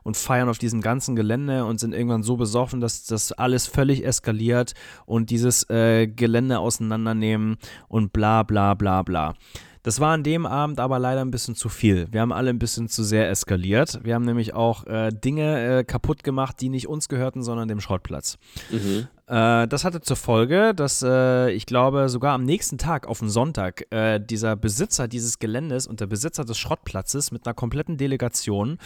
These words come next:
Speaker 1: ähm, mit drei, vier Leuten von uns da über den Hof gegangen ist,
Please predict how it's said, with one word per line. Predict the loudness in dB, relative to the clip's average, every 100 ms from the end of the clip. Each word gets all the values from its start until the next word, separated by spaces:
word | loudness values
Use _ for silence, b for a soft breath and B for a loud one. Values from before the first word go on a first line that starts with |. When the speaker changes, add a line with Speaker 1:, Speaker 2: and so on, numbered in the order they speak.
| B B B -2
Speaker 1:
ähm, | 2 4 2 -2
mit | -2 -2 -2 -10 -6
drei, | -2 -2
vier | 0 2
Leuten | 4 2 -2
von | -4 -2
uns | 0 -2 -2
da |
über | 0 0 0
den | 0 2
Hof | 2 2
gegangen | -2 -2 -2 -2
ist, | -2 -2